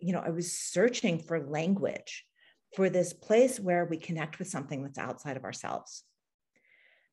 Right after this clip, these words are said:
It's like this moment of transcendence where we transcend our own form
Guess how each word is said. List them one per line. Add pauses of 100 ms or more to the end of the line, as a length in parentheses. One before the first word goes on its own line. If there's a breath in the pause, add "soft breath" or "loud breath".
(360)
It's
like
this
moment
of
transcendence
where
we
transcend
our
own (180)
form